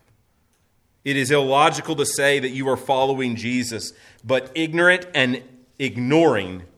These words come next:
the clear teachings of Jesus. Just as Jesus said in the chapter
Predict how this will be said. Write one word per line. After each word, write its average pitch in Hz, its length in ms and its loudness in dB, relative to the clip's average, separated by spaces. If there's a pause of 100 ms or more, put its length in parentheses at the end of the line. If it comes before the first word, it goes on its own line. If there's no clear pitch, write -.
(140)
the 110 200 -6
clear 143 560 -2
teachings 98 580 -10
of 92 120 -12
Jesus. 80 580 -16 (2000)
Just 113 300 -4
as 98 140 -8
Jesus 104 320 -8
said 104 180 -4
in 95 100 -10
the 95 60 -14
chapter 98 560 -10